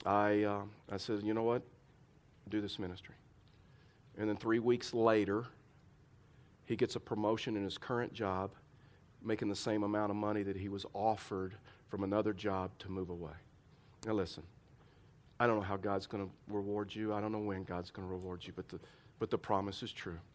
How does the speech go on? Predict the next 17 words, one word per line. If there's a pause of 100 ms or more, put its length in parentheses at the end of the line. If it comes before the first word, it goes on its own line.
(1400)
When
you
understand
that,
guess
what?
You
cannot
separate
out
your
work
life
to
your
spiritual
life.